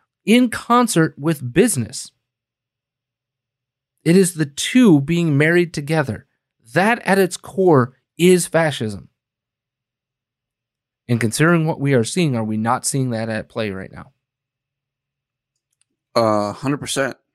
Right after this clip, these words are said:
Speaker 1: Now, moving forward from all of that, though, Pat, on
Speaker 2: Mm-hmm,
Speaker 1: this
Speaker 2: mm-hmm.
Speaker 1: Truth or Fiction Tuesday.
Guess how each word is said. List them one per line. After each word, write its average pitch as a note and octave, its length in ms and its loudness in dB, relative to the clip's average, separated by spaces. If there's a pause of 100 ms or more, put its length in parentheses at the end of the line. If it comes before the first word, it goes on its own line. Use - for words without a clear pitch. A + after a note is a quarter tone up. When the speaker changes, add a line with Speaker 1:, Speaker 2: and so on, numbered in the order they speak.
(560)
Speaker 1:
Now, D3+ 300 -4 (1600)
moving A3 440 6
forward C3+ 520 2
from A#2+ 200 -4
all F#2+ 180 -8
of F2+ 100 -18
that, F#2+ 320 -10
though, B2+ 180 -4
Pat, C#3+ 320 -4 (880)
on - 60 -4
Speaker 2:
Mm-hmm, D#3 140 4
Speaker 1:
this D#3 120 2
Speaker 2:
mm-hmm. - 100 -10
Speaker 1:
Truth D#3 200 -6
or D3 80 -8
Fiction C3+ 380 -10
Tuesday. - 480 -12